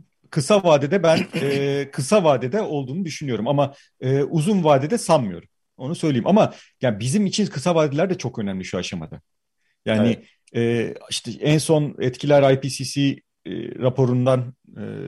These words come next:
Speaker 1: çok geçmedi üstünden. E, adaptasyon veya, e, raporundan çok geçmedi üstünden. Daha ay olmadı. E, hal böyleyken ne kadar kısa bir süre içinde hareket ettiğimizi biliyoruz. Ya benim gördüğüm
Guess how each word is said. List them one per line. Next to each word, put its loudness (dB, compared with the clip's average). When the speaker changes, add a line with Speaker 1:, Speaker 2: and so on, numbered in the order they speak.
Speaker 1:
çok -8
geçmedi 2
üstünden. -4
E, -2
adaptasyon 0
veya, 0
e, -10
raporundan -2
çok -4
geçmedi -2
üstünden. -6
Daha 0
ay 2
olmadı. -4
E, 2
hal 2
böyleyken 4
ne 2
kadar 2
kısa -2
bir 0
süre -6
içinde -4
hareket -4
ettiğimizi -6
biliyoruz. 2
Ya 0
benim 4
gördüğüm 2